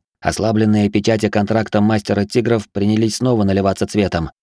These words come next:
Учитывая, сколько он наговорил, то это тоже смерть для него. Шаг назад. Наёмник тут же скользнул, как змея, следом, снова не позволяя оторваться,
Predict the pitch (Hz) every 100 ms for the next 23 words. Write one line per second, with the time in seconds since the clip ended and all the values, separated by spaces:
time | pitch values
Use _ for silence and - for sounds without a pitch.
0 | _ _ _ _ 98 - 139 127 120 113
1 | - 127 113 117 - 123 113 107 104 107
2 | 123 120 - 104 - 113 117 - 127 120
3 | 110 110 113 98 - 95 95 95 92 85
4 | 76 _ _ _ _ _ - 101 101 101
5 | 92 76 - _ _ - 87 90 92 92
6 | - - 110 98 92 98 92 104 101 90
7 | 87 101 107 107 - 110 113 107 - _
8 | - 127 117 107 104 101 107 107 101 98
9 | 101 110 120 - 104